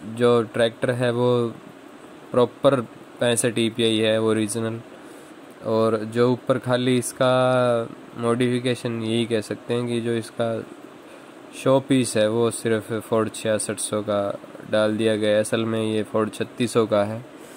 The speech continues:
और उस पे ही बस खाली स्टिकरिंग वगैरह Ford छियासठ सौ की, की कर दी गई है। अ, यहाँ इस पे चे-, चेसिस पे आपको देख सकते हैं वीडियो पॉज करके पैंसठ फ-, एफ़टी पैंसठ ईपीआई।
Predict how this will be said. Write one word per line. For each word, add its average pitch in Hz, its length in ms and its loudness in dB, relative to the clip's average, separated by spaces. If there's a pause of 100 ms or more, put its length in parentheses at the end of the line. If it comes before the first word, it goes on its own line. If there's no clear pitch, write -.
(380)
और 110 260 2
उस 113 280 -2
पे 120 60 6
ही 117 460 2 (180)
बस 117 260 2
खाली 113 440 0
स्टिकरिंग 117 680 -2
वगैरह 110 460 2
Ford 104 320 -2
छियासठ 104 400 -4
सौ - 180 -8
की, 104 180 -6
की 104 260 -10 (160)
कर 104 160 0
दी 101 180 -2
गई 95 180 -2
है। 90 140 -14 (1160)
अ, 104 280 -4
यहाँ 110 400 2
इस 110 160 -4
पे 110 160 -2
चे-, 110 480 0
चेसिस 110 360 0
पे 110 180 0
आपको 104 340 0
देख 104 320 -2
सकते - 360 -6
हैं 107 240 0
वीडियो 107 380 0
पॉज 110 280 2
करके 107 320 0
पैंसठ 110 520 0 (680)
फ-, - 160 0
एफ़टी 120 380 2
पैंसठ 113 500 0
ईपीआई। 95 420 -2